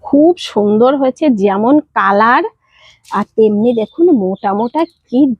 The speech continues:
দারুণ হলুদ হয়েছে। ভাবতে পারিনি সত্যি এত ভালো হলুদ হবে। আর ওই যে মাটিটা কিন্তু ছিল দারুণ, এই যে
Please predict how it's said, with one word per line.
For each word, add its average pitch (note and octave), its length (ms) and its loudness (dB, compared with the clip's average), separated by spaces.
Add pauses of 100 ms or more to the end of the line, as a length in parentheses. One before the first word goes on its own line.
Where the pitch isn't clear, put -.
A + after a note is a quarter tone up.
দারুণ F#3 420 -2 (120)
হলুদ F#3+ 340 2
হয়েছে। G3 240 -4 (100)
ভাবতে F#3+ 360 -4
পারিনি D4 280 2 (100)
সত্যি D#4 300 -2 (680)
এত - 200 -10 (200)
ভালো A#3+ 200 -2 (100)
হলুদ A3 340 0
হবে। F3 180 -2 (640)
আর F#3+ 80 -4 (100)
ওই A#3+ 160 4
যে E4 100 2 (200)
মাটিটা C4 500 0
কিন্তু F#4+ 240 2 (120)
ছিল - 160 -2 (240)
দারুণ, F#3 380 0 (200)
এই A#3 80 0
যে C#4 60 4